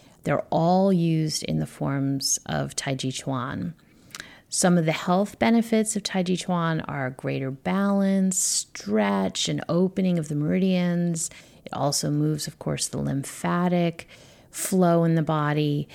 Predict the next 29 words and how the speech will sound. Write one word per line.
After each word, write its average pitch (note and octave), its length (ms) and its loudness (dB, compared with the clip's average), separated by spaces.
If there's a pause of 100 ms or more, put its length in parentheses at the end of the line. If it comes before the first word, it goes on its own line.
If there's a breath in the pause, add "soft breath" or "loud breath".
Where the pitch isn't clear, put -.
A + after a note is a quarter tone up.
(320 loud breath)
It - 360 -4
helps - 440 -4
with D#3 160 -4
mental F3+ 480 2
focus D3+ 760 -4
and, D3 240 -4
of - 140 -10
course, C#3+ 560 -4
a D3+ 100 -2
real C#3+ 320 0
emotional C#3 600 -2
balance C3 560 -4
and C#3 140 -4
peace - 460 -4
and C#3 140 -4
well-being C3+ 540 -2
in C3 80 -4
the B2 60 -6
body. - 460 -10 (880 loud breath)
Then A#3 180 8
we C#4+ 120 8
move G#3 360 6
to D#3+ 240 0
Qigong, D#3+ 760 -2 (340)
and D3 180 -2
Qigong F#3 500 2
translates D3 920 -2
to - 180 -2
mean C#3+ 280 2